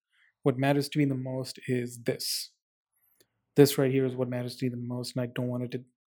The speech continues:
fan house or take away anything from this. I just wanted to try something different.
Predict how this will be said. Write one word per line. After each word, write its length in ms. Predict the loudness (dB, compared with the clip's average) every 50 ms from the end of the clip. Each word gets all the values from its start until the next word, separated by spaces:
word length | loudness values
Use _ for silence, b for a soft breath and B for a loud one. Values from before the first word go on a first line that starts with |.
| _ _ _ _ _ _ _ _ _ _ _ _ _ _ _ _ _ _ _ _ _ _ _ -6 -2
fan 180 | 0 0 0 0
house 260 | -2 -6 -6 -8 -10
or 40 | -8
take 220 | -6 -6 -4 -4
away 280 | -2 -2 -2 -4 -4 -6
anything 300 | -6 -8 -8 -8 -10 -8
from 280 | -6 -6 -6 -6 -6 -6
this. 200 | -6 -6 -6 -6
I 80 | -8
just 180 | -8 -8 -8 -8
wanted 200 | -8 -8 -6 -8
to 60 | -10
try 240 | -12 -8 -8 -6 -6
something 380 | -6 -6 -8 -8 -8 -10 -10 -6
different. 380 | -6 -6 -6 -6 -12 -14 -14